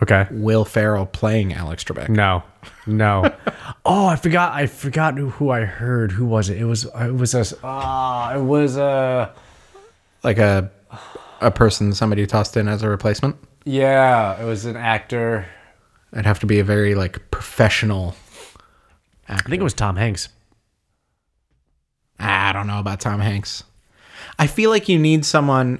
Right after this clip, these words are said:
Speaker 2: and this is, uh,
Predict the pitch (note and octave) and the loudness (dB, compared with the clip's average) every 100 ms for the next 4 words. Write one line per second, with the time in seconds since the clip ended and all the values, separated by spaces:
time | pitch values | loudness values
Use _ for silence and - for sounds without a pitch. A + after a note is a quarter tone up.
0 | - - C#3+ B2 A2+ - - _ _ _ | -10 -2 0 0 -2 -8 -20 _ _ _
1 | C3 C#3 C#3+ F3+ E3 D3+ - - - _ | 0 0 4 2 2 -2 -6 -10 -16 _
2 | _ _ _ _ _ _ _ _ _ _ | _ _ _ _ _ _ _ _ _ _
3 | _ _ _ _ _ _ _ - B2 A#2 | _ _ _ _ _ _ _ -4 0 2
4 | A2 G#2+ | 2 -2